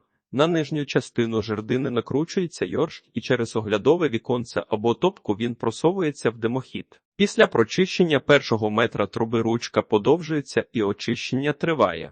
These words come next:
Процедура повторюється до тих пір, поки йоржик не досягне кінця димоходу. Переваги цього методу очищення.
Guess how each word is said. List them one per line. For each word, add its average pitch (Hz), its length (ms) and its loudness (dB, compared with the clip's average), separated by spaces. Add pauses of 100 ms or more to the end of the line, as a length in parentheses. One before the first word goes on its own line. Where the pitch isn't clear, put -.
(120)
Процедура 127 600 2
повторюється 107 800 0
до 101 160 0
тих - 340 -2
пір, - 240 -6 (340)
поки 190 300 4
йоржик 117 460 2
не 117 120 0
досягне 110 520 0
кінця 127 420 0
димоходу. 101 640 -2 (160)
Переваги 110 460 2
цього 120 360 -2
методу 107 460 -2
очищення. 101 760 -6